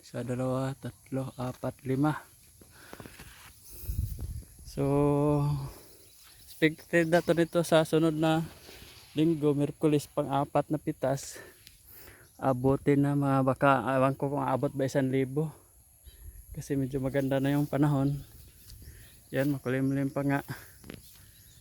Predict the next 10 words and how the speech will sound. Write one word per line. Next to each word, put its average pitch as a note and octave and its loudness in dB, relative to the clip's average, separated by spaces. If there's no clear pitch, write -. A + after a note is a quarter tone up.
So, C3+ -4
mahaba-haba C3+ 2
rin D3 4
yung D#3 4
ulan. D#3+ 6
Ito - -6
na C3 0
yung C3+ 2
bunga C#3 4
niya. D3+ 4